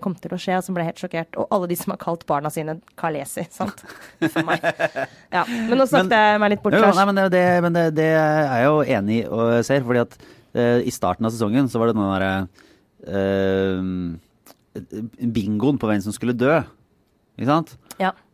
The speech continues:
Speaker 2: Og da var det nesten ingen som døde.
Speaker 1: Nei, og det er
Speaker 2: Alle
Speaker 1: kanskje,
Speaker 2: de,
Speaker 1: ja.
Speaker 2: alle de sentrale personene fra,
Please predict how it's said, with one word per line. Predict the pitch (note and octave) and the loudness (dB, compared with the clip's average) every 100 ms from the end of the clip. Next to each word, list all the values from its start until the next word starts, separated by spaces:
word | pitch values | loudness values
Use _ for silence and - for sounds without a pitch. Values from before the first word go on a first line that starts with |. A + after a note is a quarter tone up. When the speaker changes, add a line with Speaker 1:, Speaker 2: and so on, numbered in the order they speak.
| _ _ _ - | _ _ _ -6
Speaker 2:
Og | C#3 | -4
da | C3+ | -2
var | F#2+ F2 | -2 0
det | B2 G#3+ | 0 0
nesten | G#3 | 0
ingen | F3+ | 0
som | D#3+ | 2
døde. | D3 B2 B2+ - - - - - - - | 2 2 0 -6 -20 -20 -20 -20 -20 -8
Speaker 1:
Nei, | - | -2
og | C#4+ | 0
det | B3 | 2
er | G#3+ | 4
Speaker 2:
Alle | F#3 | 4
Speaker 1:
kanskje, | E3 | 4
Speaker 2:
de, | D#3+ D#3 | 6 6
Speaker 1:
ja. | D#3+ | 4
Speaker 2:
alle | D#3+ D3 D3 | 4 2 2
de | C#3 | 2
sentrale | D3+ C#3+ A#2+ A2 A2+ | 0 2 2 2 0
personene | B2+ A2 A2 | 0 -2 -2
fra, | - | 0